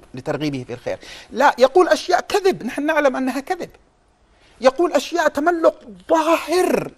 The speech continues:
يحاول يستميله. رأيت بعيني من يغير رأيه، بمعنى بالأمس صعد في التلفاز أو في صفحته في فيسبوك ولا تويتر أو أيا كان،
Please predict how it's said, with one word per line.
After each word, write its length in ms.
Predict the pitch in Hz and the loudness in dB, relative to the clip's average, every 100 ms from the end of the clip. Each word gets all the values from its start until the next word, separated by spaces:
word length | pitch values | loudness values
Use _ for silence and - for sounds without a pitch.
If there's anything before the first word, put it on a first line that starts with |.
| - | -14
يحاول 400 | 269 190 240 285 | -10 -4 -4 -2
يستميله. 600 | 254 233 - 247 302 180 - - - - | -4 -4 -6 -6 -6 -8 -10 -18 -12 -2
رأيت 300 | 285 370 262 | 2 2 2
بعيني 500 | 269 320 392 254 131 _ _ _ - | 0 0 -2 -4 -8 _ _ _ -4
من 160 | 226 311 | -2 0
يغير 720 | 277 320 370 330 349 320 226 | 4 4 2 0 0 2 2
رأيه، 520 | 285 294 262 165 107 - | 2 2 0 -2 -10 -12
بمعنى 440 | 160 190 254 262 226 | -10 -2 2 4 4
بالأمس 480 | 226 277 277 - | 4 4 2 0
صعد 260 | 269 247 262 | 0 2 2
في 80 | 214 | -2
التلفاز 600 | - 214 - 220 226 - - _ _ _ | -8 -6 0 2 2 -2 -20 _ _ _
أو 200 | 269 285 | 2 2
في 300 | 214 - 214 | 0 -6 -6
صفحته 480 | 202 247 - 220 226 | -2 -2 0 0 0
في 140 | 190 202 | -2 -4
فيسبوك 500 | 202 - 208 226 208 | -4 -2 0 0 -2
ولا 160 | 196 | -4
تويتر 440 | 180 220 233 233 220 | -4 -4 -2 2 2
أو 160 | 254 | 2
أيا 200 | 285 254 | 0 -2
كان، 280 | 208 - 135 | -2 -6 -8